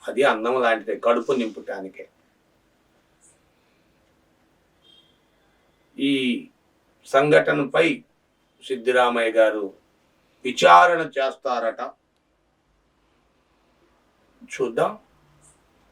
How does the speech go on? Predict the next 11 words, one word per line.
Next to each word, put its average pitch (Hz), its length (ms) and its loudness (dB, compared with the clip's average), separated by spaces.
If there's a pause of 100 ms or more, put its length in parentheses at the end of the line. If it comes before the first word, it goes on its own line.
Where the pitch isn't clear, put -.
(400)
మరి 107 140 -4
ఆ 104 160 2 (160)
కాంగ్రెస్ 120 540 0 (140)
మీద 117 220 0 (100)
వ్యతిరేకతో 117 840 0 (840)
లేక 156 300 6 (2000)
జరగబోయే 147 640 8 (160)
ఎన్నికలకు 139 600 4 (1120)
ఇది 117 180 -4
వార్నింగ్ 123 680 4 (120)
బిల్లా? 113 500 2